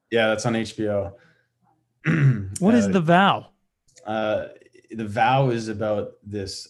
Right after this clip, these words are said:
Speaker 1: um, and it's, it was in Van-, they had a headquarters in Vancouver, and they had one in Albany, New York. It happened in two thousand, I think, eighteen, so just a couple of years ago. Um, but it was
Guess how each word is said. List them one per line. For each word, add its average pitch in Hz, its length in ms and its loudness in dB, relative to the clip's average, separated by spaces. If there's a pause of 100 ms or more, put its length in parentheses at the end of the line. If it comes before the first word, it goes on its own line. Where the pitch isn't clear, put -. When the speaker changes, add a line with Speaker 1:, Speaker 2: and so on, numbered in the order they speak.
Speaker 1:
um, 90 560 -10
and 110 80 -8
it's, 104 160 -10
it 120 120 -6
was 117 180 -6
in 127 160 2
Van-, 107 360 -6
they 101 200 -10
had 107 180 -4
a 104 60 -6
headquarters 117 460 -6
in 104 80 -8
Vancouver, 143 460 -4
and 131 80 -2
they 107 60 -6
had 110 160 -6
one 110 140 -8
in 101 100 -8
Albany, 104 360 -4
New 95 120 -10
York. 104 360 -8 (440)
It - 80 -20
happened 123 280 0
in 110 120 -4
two 131 160 -6
thousand, 127 280 -4
I 104 40 -10
think, 110 160 -10
eighteen, 110 420 -8
so 127 120 -8
just 107 120 -12
a - 20 -18
couple 117 180 -8
of 101 60 -6
years 110 160 -6
ago. 127 300 -4 (560)
Um, 107 220 0
but 110 100 0
it 110 40 0
was 107 240 -6